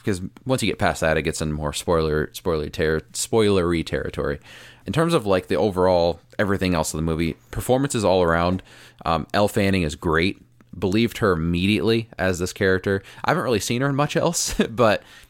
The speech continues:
um, I thought she did an amazing job in this movie of, of becoming Violet right away. The, the guy who plays Vlad, don't really know who he is, but he is incredible as well. He's hard to understand at times, but I thought he, he did a really good job.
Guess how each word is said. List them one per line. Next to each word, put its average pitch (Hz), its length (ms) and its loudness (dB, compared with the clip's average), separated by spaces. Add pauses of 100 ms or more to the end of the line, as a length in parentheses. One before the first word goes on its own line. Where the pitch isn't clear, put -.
(120)
um, 98 200 -2
I 95 60 2
thought 117 200 0
she 110 120 -2
did 95 160 0
an 92 60 0
amazing 87 360 0
job 80 240 0
in 80 80 -4
this 78 160 -8
movie 82 240 -2
of, 78 140 -4
of 76 140 -6
becoming 82 400 -4
Violet 76 480 -2
right 80 200 -2
away. 85 380 -2 (300)
The, 87 400 2 (140)
the - 100 -6
guy 95 140 0
who 92 60 2
plays 87 260 -2
Vlad, 85 420 0
don't 101 160 -2
really 87 160 -4
know 87 140 -2
who 85 120 -2
he 87 120 2
is, 95 200 0
but 85 260 -4
he 104 160 -2
is 92 240 -4 (100)
incredible 95 400 0
as 87 80 -2
well. 95 140 2
He's 98 140 -4
hard 135 280 0
to 107 300 -2
understand 82 500 -2
at 107 80 -6
times, 117 420 -2 (360)
but 98 100 2
I 92 40 0
thought 95 180 2
he, 92 160 0
he 92 180 -4
did 90 140 0
a 82 40 0
really 76 200 0
good 78 140 0
job. 85 280 0